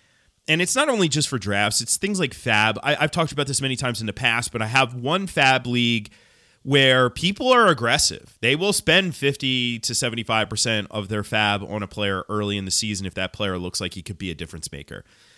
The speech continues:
I'm in another league where if somebody spent fifty to seventy-five percent, that would be absolutely insane. Like, the most they will spend is maybe ten percent. Now, it's a real money league, too, so your fab, you actually have to buck,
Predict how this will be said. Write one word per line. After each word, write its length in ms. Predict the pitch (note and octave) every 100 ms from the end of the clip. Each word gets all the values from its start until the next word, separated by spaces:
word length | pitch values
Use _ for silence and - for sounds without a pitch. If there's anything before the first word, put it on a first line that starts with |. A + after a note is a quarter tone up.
| _ -
I'm 100 | B3+
in 60 |
another 380 | A3+ D#3 A3 B3+
league 280 | D3+ C#3 A#2
where 480 | C3+ C3 B2+ A2+ - _ _ _ _
if 100 | C#3
somebody 340 | - G3+ A#3+ G#3
spent 280 | - D#3+
fifty 380 | - E3+ E3+ F3
to 80 | C#3+
seventy-five 840 | - D3+ D3 D3 C3+ B2+ B2+ B2
percent, 460 | A2+ - C#3+ A#2+ G2
that 160 | A2+
would 100 | B2
be 140 | A2+ A2+
absolutely 420 | G#2+ - G#2+ G#2
insane. 640 | F2+ - - C#3+ A#2+ F2
Like, 240 | F2 F#2 - _ -
the 160 | D3 C3+
most 360 | D3 E3+ E3+
they 140 | E3 D#3
will 140 | C3+
spend 260 | - C3+ B2
is 100 | A2+
maybe 260 | A#2 G#2+
ten 460 | - - - C#3 A#2+
percent. 460 | A2 F2+ - - - _ _ _ _ _ _ _
Now, 320 | C3 A#2+ G#2+ -
it's 160 | C3+
a 40 | C3
real 300 | A#2+ D#3+ D#3
money 320 | B2 B2 D3
league, 280 | D3+ D#3 C#3+
too, 200 | - C#3
so 160 | C3 A2
your 100 | G2+
fab, 320 | A2+ A2 G#2+
you 60 |
actually 300 | G2+ G2+ G#2
have 140 | F#2+ F#2
to 60 | F2
buck, 360 | F2 F#2 -